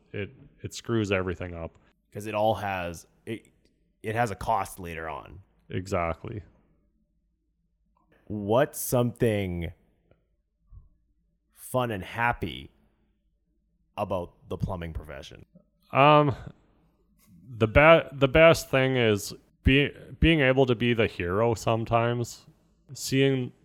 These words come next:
Speaker 1: the look on the face of a satisfied customer. And, you know, on Saturday night, our fire alarm went off in our building.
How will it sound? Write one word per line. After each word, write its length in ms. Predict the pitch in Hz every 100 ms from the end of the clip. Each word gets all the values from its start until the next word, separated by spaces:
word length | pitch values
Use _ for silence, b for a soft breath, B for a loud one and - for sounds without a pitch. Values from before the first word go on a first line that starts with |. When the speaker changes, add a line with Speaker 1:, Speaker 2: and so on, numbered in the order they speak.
| 131
Speaker 1:
the 100 | 110
look 320 | 101 104 -
on 480 | 101 98 98 101 - -
the 120 | 101
face 400 | - 95 98 -
of 80 | 92
a 80 | 87
satisfied 720 | - 87 101 101 117 110 107
customer. 680 | - 110 - 113 113 113 - _ _ -
And, 460 | 120 127 123 117 -
you 160 | - 120
know, 360 | 123 120 117 95
on 600 | 120 107 104 104 101 90 - _ _ _ _ _ _ _ _
Saturday 600 | - 123 131 131 120 104
night, 400 | 92 95 101 -
our 320 | 101 92 90
fire 380 | - 92 101 101
alarm 320 | 90 82 82
went 200 | 82 80
off 460 | 78 78 90 - - _ _
in 140 | 104
our 160 | 87 85
building. 540 | 85 87 87 80 85